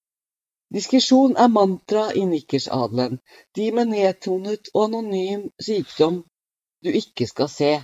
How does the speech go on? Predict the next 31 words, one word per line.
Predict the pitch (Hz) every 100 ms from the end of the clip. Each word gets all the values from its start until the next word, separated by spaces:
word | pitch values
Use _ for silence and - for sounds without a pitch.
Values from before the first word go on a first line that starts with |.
| - _ _ _ _ _ -
Det | 220
følger | - 247 175 202
regler | 185 151 147 185
som | - 220
langt | 214 240 -
på |
vei | 214 170 175 - -
også | 160 - 175
gjelder | 147 107 101 123 -
i | 160 -
Selvåg-familien. | 190 160 160 - 165 170 165 143 127 _ _ _ _ _ _ _ _ _ _ _ _ _ _ _
Hva | 233
som | 233 262
er | 277
klart, | 262 294 - -
er | 202 202
at | 202
konsernet | 247 247 202 160 156 202
til | 240
bestefaren | 233 214 147 - 143 175 190 - _ _ -
fortsetter | 175 - 175 214
å | 214
ha | 170 180
et |
sterkt | _ 170 185 - 190
nærvær | 180 123 123 135
på | - 170
Stovner, | 185 120 110 147 - _ _ _ -
og | -
Selvåg | 269 233 160 160
Prosjekt | - 214 196 190 _